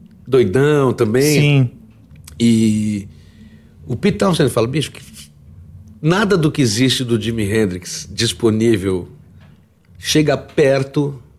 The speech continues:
Speaker 1: do impacto que era. O Paul McCartney conta que o,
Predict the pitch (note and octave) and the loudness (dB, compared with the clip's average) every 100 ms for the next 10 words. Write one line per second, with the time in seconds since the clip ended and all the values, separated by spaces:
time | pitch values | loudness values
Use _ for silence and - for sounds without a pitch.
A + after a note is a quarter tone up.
0 | _ - _ _ - A2 B2 C3+ B2 - | _ -20 _ _ -20 -4 0 2 0 -2
1 | C3 B2 - - - B2 G2+ G#2 G#2+ G#2+ | -2 -2 -4 -14 -2 2 2 2 -2 -6
2 | - _ _ _ - - - - A#2+ - | -16 _ _ _ -20 -20 -18 -8 -4 2
3 | F#3 D#3 B2 B2+ A#2+ A2 - A#2+ A2+ G#2 | 2 2 0 -2 -2 -4 -2 -2 0 -4
4 | - G#2 G2 | -4 -6 -6